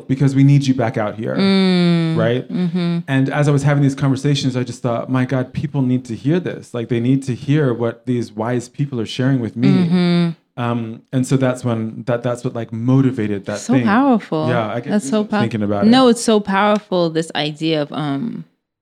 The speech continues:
Speaker 2: like, being willing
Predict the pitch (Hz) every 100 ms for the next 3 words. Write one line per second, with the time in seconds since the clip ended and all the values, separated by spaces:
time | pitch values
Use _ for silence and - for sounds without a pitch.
0 | _ _ _ _ _ _ _ _ _ _
1 | - - _ _ _ _ - 170 160 151
2 | 143 - - _ _ - 143 143 139 -
3 | - 190 196 180 147 156 151 147 147 147